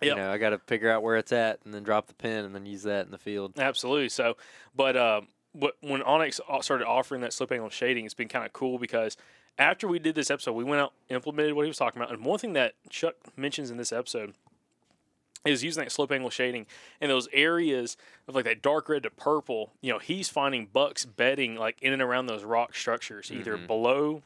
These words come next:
Speaker 1: the rock wall or bluff or just above it. And, dude, we went and, and tested that out, and, and it worked pretty good, which we're gonna get to a little bit later in the episode.
Speaker 2: Yep.
Speaker 1: But, uh, it, it worked pretty outstanding. I'll, I'll say that.
Speaker 2: Yeah. Une-, I mean,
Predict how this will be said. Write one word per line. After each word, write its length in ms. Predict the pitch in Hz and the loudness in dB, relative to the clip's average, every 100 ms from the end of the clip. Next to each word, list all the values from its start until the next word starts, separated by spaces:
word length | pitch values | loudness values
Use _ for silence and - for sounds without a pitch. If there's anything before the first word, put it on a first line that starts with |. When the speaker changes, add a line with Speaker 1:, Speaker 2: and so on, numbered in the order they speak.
| _ | _
Speaker 1:
the 80 | 127 | 0
rock 260 | 147 143 | 2 2
wall 260 | 156 156 160 | 2 2 2
or 140 | 143 | -2
bluff 480 | 117 120 131 160 - _ - - _ | -2 2 2 0 -8 _ -20 -20 _
or 260 | 123 120 123 | 2 2 2
just 260 | 113 120 | -4 -4
above 340 | 107 110 160 123 | 0 2 2 0
it. 160 | 98 _ - _ _ - | -8 _ -20 _ _ 0
And, 640 | 131 131 127 123 120 113 - _ _ _ | 4 6 6 4 2 -2 -14 _ _ _
dude, 280 | - 113 117 | -12 -10 -10
we 180 | 101 113 | -10 -10
went 300 | 117 113 - | -8 -8 -8
and, 200 | 120 104 104 - | -14 -18 -20 -14
and 400 | 110 107 110 135 | -10 -10 -12 -6
tested 300 | 139 131 143 | -2 -2 -2
that 140 | 135 | 0
out, 260 | 131 185 208 | 2 0 -2
and, 220 | 123 113 - | -8 -16 -10
and 140 | 123 | -10
it 100 | 139 | -6
worked 160 | 147 151 | -6 -4
pretty 140 | 147 214 | -2 -2
good, 60 | |
which 100 | 196 | 0
we're 120 | 208 | 0
gonna 100 | 302 | 0
get 120 | 262 - | -2 -2
to 80 | 226 | -2
a 20 | |
little 100 | 220 | -2
bit 100 | 175 | 2
later 200 | 165 151 | 0 2
in 40 | |
the 60 | 127 | 0
episode. 320 | 147 - 110 | -2 -2 0
Speaker 2:
Yep. 140 | 107 131 _ | 2 0 _
Speaker 1:
But, 280 | 123 120 117 | 2 4 4
uh, 200 | 113 107 | 4 2
it, 180 | - 131 | 2 2
it 160 | 139 156 | 2 0
worked 320 | 143 143 - - - _ _ _ _ _ _ - | 0 -2 -4 -12 -20 _ _ _ _ _ _ -20
pretty 260 | - 427 381 | -2 0 2
outstanding. 580 | 233 143 - 123 107 101 | 0 0 4 4 4 2
I'll, 140 | 117 | 4
I'll 80 | 113 | 4
say 200 | 110 110 | 0 -4
that. 140 | 98 156 | -4 -2
Speaker 2:
Yeah. 220 | 262 247 - | 0 -2 -6
Une-, 240 | 131 170 196 - - | 2 2 2 -4 -4
I 80 | 147 | 0
mean, 320 | 160 143 | 2 0